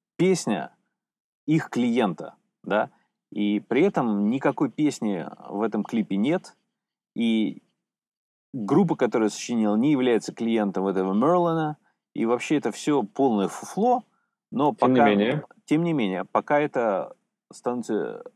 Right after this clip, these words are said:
Speaker 1: ди-, э, в этом спорным, все деньги, которые всё равно, с-, как только они заявляют это, вся реклама, которая поставлена на это видео, а если там нет рекламы, они могут её поставить, все деньги идут в сторону этого Мерлина, и даже
Speaker 2: Ага.
Speaker 1: если они потом проиграют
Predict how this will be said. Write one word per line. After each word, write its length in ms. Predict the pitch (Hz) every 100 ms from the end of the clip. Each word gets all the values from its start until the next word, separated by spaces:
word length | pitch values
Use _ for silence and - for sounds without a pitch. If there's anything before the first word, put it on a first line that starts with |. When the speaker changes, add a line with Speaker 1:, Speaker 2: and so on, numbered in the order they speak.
| _ _ _ _ -
Speaker 1:
ди-, 420 | 104 98 107 110
э, 280 | 92 110 104
в 180 | 98 104
этом 320 | 98 90 90
спорным, 640 | - - 160 110 90 131 _ _ _ _ _ _ - - _ _ _
все 220 | - 156
деньги, 360 | 135 180 151 107
которые 420 | 127 113 131 104
всё 140 | -
равно, 260 | 127 139 107
с-, 180 | - - - 101 -
как 200 | 117 -
только 200 | 151 131
они 160 | 135
заявляют 460 | 127 143 175 233 185
это, 260 | 117 98 85
вся 360 | - - 143
реклама, 480 | 127 - 139 113 92
которая 280 | 110 107 101
поставлена 420 | 104 - 110 101
на 80 | 98
это 160 | 92 101
видео, 240 | 113 98
а 40 |
если 200 | 95 -
там 160 | 98 107
нет 160 | 107 98
рекламы, 340 | - 107 95
они 140 | 98
могут 260 | 104 98 87
её 80 | 90
поставить, 500 | 101 - 90 67 - _ - _ -
все 160 | 127
деньги 340 | 135 147 113 113
идут 240 | 117 98 -
в 80 | -
сторону 320 | - 117 110
этого 180 | 98 107
Мерлина, 580 | 113 113 87 90 107 143 _ _ _ _ _ _ _
и 260 | 120 127 135
даже 300 | 117 170 160
Speaker 2:
Ага. 60 |
Speaker 1:
если 180 | 165 -
они 160 | 143 160
потом 400 | - 143 156 131
проиграют 880 | - 143 143 143 226 247 147 -